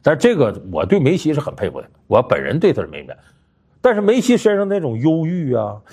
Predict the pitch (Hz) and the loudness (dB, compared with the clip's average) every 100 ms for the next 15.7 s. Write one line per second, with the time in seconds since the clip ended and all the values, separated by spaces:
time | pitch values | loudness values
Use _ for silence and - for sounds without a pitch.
0 | - 175 151 117 147 151 139 123 120 - | -2 0 2 2 0 0 -2 -6 -10 -6
1 | 120 78 65 - - _ - 101 - 226 | -8 -6 -12 -12 -18 _ -2 -2 0 2
2 | 208 98 98 95 73 - 82 - 87 73 | 2 0 -4 -4 -10 -12 -12 -6 -6 -6
3 | - 65 71 67 - - - - - _ | -12 -14 -14 -14 -12 -12 -12 -20 -20 _
4 | _ - _ _ _ _ _ _ _ _ | _ -20 _ _ _ _ _ _ _ _
5 | _ - 254 226 247 135 185 - 214 214 | _ 2 4 4 2 2 0 2 4 4
6 | 175 175 123 120 147 120 165 151 165 107 | 2 0 -2 -2 0 0 2 2 0 -2
7 | 143 110 92 123 113 110 123 143 165 143 | -2 -2 -2 -2 -2 -4 0 0 0 -4
8 | 120 143 143 120 143 120 131 107 65 82 | -6 -6 -6 0 0 2 0 -2 -4 -16
9 | 80 _ _ _ 92 87 87 - _ _ | -20 _ _ _ -6 -4 -4 -10 _ _
10 | _ _ _ - - 175 196 180 185 185 | _ _ _ -6 0 4 4 2 0 0
11 | 147 151 139 139 147 92 - 95 73 71 | -2 -4 -2 0 0 -4 -10 -14 -14 -20
12 | _ _ _ 117 120 98 110 82 92 98 | _ _ _ 0 2 -2 -2 -2 -2 -4
13 | 78 71 69 _ _ _ _ _ _ _ | -4 -10 -14 _ _ _ _ _ _ _
14 | _ 156 - 85 127 131 - 95 113 101 | _ 2 2 0 0 -2 -4 -2 0 -2
15 | - 71 - 95 - - | -4 -6 -2 -2 -2 -12